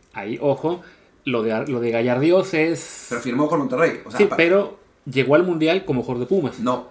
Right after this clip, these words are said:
Speaker 2: en la
Speaker 1: según
Speaker 2: lista
Speaker 1: yo.
Speaker 2: del mundial aparecía, aparecía como Monterrey.
Speaker 1: Sí, eso habrá que verlo después, pero bueno, digamos que había jugado el torneo con Pumas, es una cosa ahí, ah, rara.
Speaker 2: No, yo, pero yo me acuerdo que, o sea, por, por eso lo puse, porque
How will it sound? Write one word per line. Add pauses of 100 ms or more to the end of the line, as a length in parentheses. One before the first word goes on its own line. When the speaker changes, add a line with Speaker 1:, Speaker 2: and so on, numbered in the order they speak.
Speaker 2:
en
la
Speaker 1:
según
Speaker 2:
lista
Speaker 1:
yo.
Speaker 2:
del
mundial
aparecía,
aparecía
como
Monterrey.
Speaker 1:
Sí,
eso
habrá
que (180)
verlo
después,
pero
bueno,
digamos
que
había
jugado
el
torneo
con
Pumas,
es
una
cosa
ahí, (460)
ah, (140)
rara.
Speaker 2:
No,
yo,
pero
yo
me
acuerdo
que, (180)
o
sea,
por,
por
eso
lo
puse,
porque